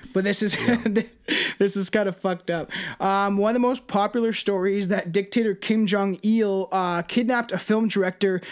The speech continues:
Speaker 1: This guy's name is pretty cool.
Speaker 2: <laughs>
Speaker 1: His name was Sh-, uh,
Speaker 2: A
Speaker 1: Sh-
Speaker 2: South Korean, right?
Speaker 1: Uh, I think, you know, w-, I think he's an Austrian dude. Um, well, I'm, actually, maybe he's Japanese. I think it says, but it's, his name is Sing Sao Okay.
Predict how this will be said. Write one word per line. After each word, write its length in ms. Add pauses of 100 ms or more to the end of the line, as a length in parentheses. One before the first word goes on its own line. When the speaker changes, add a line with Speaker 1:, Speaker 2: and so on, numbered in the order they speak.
(140)
Speaker 1:
This 100
guy's 260
name 180
is 100
pretty 220
cool. 400 (160)
Speaker 2:
<laughs> 160
Speaker 1:
His 140
name 220
was 120
Sh-, 360
uh, 240 (260)
Speaker 2:
A 80
Speaker 1:
Sh- 120
Speaker 2:
South 260
Korean, 360
right? 280 (280)
Speaker 1:
Uh, 360
I 100
think, 240
you 200
know, 200
w-, 220
I 100
think 160
he's 140
an 120
Austrian 560
dude. 300 (300)
Um, 360
well, 140
I'm, 320
actually, 400
maybe 240
he's 80
Japanese. 420
I 80
think 120
it 80
says, 340
but 140
it's, 140
his 200
name 220
is 120 (220)
Sing 460
Sao 600
Okay. 680